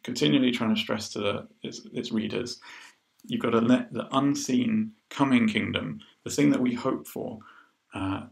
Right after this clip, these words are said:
change our actions now. We need to be shaped in the way that we're living our lives now by the hope that we've got in a kingdom that isn't completely here yet, that isn't easy to see, that isn't in front of our faces in the same way as the world that we can touch is, but we're, we're confident that it will arrive.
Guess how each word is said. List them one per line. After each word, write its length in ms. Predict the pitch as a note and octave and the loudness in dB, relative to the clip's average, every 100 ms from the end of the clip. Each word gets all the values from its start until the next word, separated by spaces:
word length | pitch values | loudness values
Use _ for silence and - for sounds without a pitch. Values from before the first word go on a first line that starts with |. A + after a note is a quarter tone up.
| - | -6
change 600 | - D3 B2+ A2 - - | 0 2 4 4 4 0
our 180 | A#2 A2 | 0 0
actions 540 | A#2 A2+ - G#2+ - | 0 -4 -6 -4 -6
now. 400 | - G2 - A3 - _ - - | -4 -4 -4 -8 -14 _ -8 2
We 120 | A#2 | 6
need 140 | B2 | 6
to 80 | B2 | 4
be 80 | A#2 | 0
shaped 400 | - C#3+ - - | 0 -2 -4 -2
in 120 | A2+ | 2
the 60 | G#2+ | 4
way 180 | B2+ | 4
that 140 | A#2 G#2+ | 4 2
we're 120 | G#2+ | 2
living 260 | A2 B2+ A2+ | 0 -2 0
our 100 | A2 | 2
lives 320 | A2 G#2+ A2 | 2 0 -2
now 380 | A2 G#2+ G#2+ - - - | 0 2 0 -8 -6 2
by 140 | A2 | 4
the 80 | G#2+ | 4
hope 240 | D3 C#3+ | 4 2
that 100 | C3+ | 0
we've 220 | B2 A2+ - | -2 -2 0
got 200 | A2+ - | 0 0
in 80 | |
a 60 | G#2+ | -2
kingdom 260 | - B2+ B2 | 0 2 2
that 140 | B2 | 2
isn't 220 | D#3 E3+ | -2 -2
completely 400 | D3 C#3+ C#3+ B2 | -2 -2 0 0
here 160 | B2 A#2+ | 0 0
yet, 260 | A2 A2 - _ | -2 -6 -10 _
that 160 | - A2 | -2 -2
isn't 280 | D#3 D#3+ C#3+ | -2 -2 -2
easy 260 | C3 A#2 A2 | -2 -4 -6
to 100 | - | -8
see, 320 | - - - - - | -8 -10 -12 -18 -4
that 140 | - - | -2 0
isn't 340 | D#3 D3+ - - - | 0 0 -2 -6 0
in 100 | B2 | 2
front 220 | D3+ D3 | 4 2
of 100 | - | 2
our 100 | B2+ | -2
faces 440 | - C3 - A2+ | 0 -2 -2 -2
in 80 | A2+ | 0
the 60 | A2 | 0
same 200 | - A#2 | 0 0
way 120 | A2+ | 0
as 100 | A2 | -2
the 80 | A2+ | 0
world 200 | A#2 A2+ | 0 0
that 80 | - | -2
we 140 | A#2+ | -4
can 120 | A2 | -4
touch 320 | G#2+ - - | -8 -8 -8
is, 100 | - | -10
but 180 | - B2 | -4 -2
we're, 160 | A#2 G#2+ - - - | 0 -2 -4 -10 -8
we're 320 | C3 C#3 B2 - - _ | -2 -2 -2 -6 -20 _
confident 520 | - D#3+ - D3 C#3+ | -4 -2 -2 -2 -2
that 120 | C3 | -2
it 200 | C3 A#2 | -4 -6
will 320 | C3 C#3+ C#3+ C#3+ | 0 2 2 2
arrive. 560 | B2+ B2+ A2 - - | 2 2 0 -4 -16